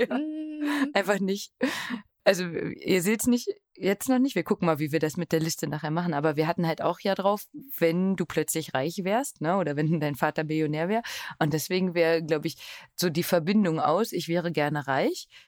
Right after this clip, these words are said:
Speaker 1: würde damit auch viel Gutes machen, aber hätte bitte keinen Job.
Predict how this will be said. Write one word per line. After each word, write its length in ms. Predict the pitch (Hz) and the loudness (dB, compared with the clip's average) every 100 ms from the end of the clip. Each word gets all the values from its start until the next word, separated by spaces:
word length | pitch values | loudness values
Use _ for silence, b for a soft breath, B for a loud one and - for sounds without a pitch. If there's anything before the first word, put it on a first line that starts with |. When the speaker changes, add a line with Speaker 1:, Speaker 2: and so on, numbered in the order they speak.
| _ | _
Speaker 1:
würde 280 | 151 196 202 | 0 0 2
damit 260 | 180 190 190 | 2 2 0
auch 100 | 180 | 0
viel 180 | 214 | -2
Gutes 340 | 170 214 214 - | 0 -2 -2 -2
machen, 400 | 143 165 208 202 - - | -2 0 0 -2 -4 0
aber 160 | 170 | 2
hätte 260 | 156 180 175 | 2 0 -2
bitte 220 | 180 170 | -2 -4
keinen 320 | - 170 180 | 0 0 0
Job. 320 | 170 180 - | 0 -4 -6